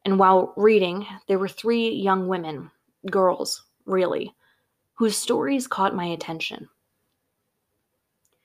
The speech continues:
In August nineteen eighty-eight, a nineteen-year-old Indigenous woman, Roberta Nicol, went missing after leaving a camping trip in Lake Cultus, British Columbia, near Surrey,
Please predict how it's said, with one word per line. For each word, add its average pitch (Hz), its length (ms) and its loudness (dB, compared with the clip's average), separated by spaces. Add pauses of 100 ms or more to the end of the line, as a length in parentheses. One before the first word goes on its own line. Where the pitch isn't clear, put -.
(920)
In 233 120 6
August 262 640 4
nineteen 208 460 0
eighty-eight, 165 580 -2 (480)
a 208 40 4
nineteen-year-old 202 800 4
Indigenous 170 540 -4
woman, 151 420 -6 (120)
Roberta 185 360 0
Nicol, 170 600 -2 (500)
went 220 300 6
missing 190 500 0
after 180 260 -4
leaving 185 320 0
a 175 40 -4
camping 247 440 -4
trip 165 280 -4 (560)
in 190 260 0
Lake 196 440 4
Cultus, 185 640 -2
British 175 280 -4
Columbia, 165 640 0
near 170 300 -2
Surrey, 185 640 0